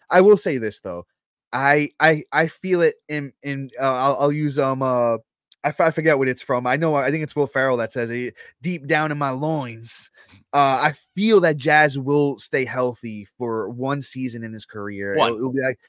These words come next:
Speaker 1: it will be like a hundred and fifty games, thirty homers, thirty-five steals, a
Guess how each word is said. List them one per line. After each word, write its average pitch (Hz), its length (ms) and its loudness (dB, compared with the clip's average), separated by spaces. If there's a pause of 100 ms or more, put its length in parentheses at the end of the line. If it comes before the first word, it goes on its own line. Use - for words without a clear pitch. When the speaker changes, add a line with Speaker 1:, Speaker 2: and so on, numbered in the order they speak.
Speaker 1:
it 165 80 2
will 185 120 8
be 180 80 4
like 175 160 4
a 143 60 -4
hundred 180 400 -4
and 175 120 -4
fifty 160 300 -4
games, 139 720 -8 (480)
thirty 185 400 6
homers, 156 840 -2
thirty-five 143 800 0
steals, 135 640 -4
a 120 100 -12